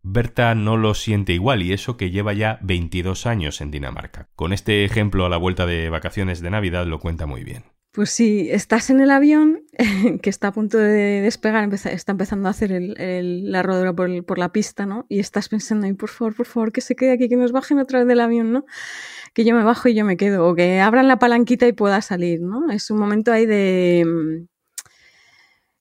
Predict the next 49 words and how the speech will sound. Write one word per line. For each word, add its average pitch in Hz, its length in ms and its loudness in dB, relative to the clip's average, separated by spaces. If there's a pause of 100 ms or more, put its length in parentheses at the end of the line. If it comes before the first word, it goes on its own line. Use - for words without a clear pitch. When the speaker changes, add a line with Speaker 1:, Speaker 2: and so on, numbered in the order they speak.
(140)
Speaker 2:
es - 160 2
como 254 220 4
si 240 100 2
te 196 80 2
estuvieran 214 540 2
estirando 202 720 2
en 185 220 0
dos, 233 440 0
¿no? 233 400 -4
Sí, - 340 -2
sí, 214 180 2
eso, 196 180 -2
como 196 140 -2
si 180 100 -6
te 180 80 -6
estuvieras 202 280 0
estirando 226 260 2
como 202 100 -2
un 185 60 0
chicle, 180 320 -2
¿no? 220 200 -2
Te, 190 160 0
te 180 140 -2
quieres 202 340 0
quedar 190 380 2
ahí 196 460 -2
de 170 120 -4
todas, 180 360 -6
todas, 175 280 -4
¿no? 208 140 -2
Y 208 80 0
ves 185 140 -4
por - 120 -6
la 190 120 -2
ventana, 190 520 -2
vas 180 200 -4
mirando 190 180 -2
por 190 100 -6
la 190 60 -4
ventanilla 180 380 -4
y - 20 -4
vas 175 160 -4
viendo 180 220 -4
como 185 160 -6
tu 160 80 -8
casa 170 200 -6
se 180 140 -6
aleja, 160 320 -6
¿no? 165 180 -10